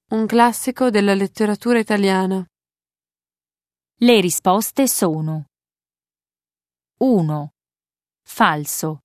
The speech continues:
Speaker 2: Due. Vero. Tre.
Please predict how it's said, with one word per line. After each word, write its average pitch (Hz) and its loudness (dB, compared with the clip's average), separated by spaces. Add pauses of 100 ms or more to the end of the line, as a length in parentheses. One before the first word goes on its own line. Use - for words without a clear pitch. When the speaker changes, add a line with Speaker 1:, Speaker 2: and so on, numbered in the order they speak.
(1400)
Speaker 2:
Due. 185 -2 (800)
Vero. 160 -2 (1400)
Tre. 185 -2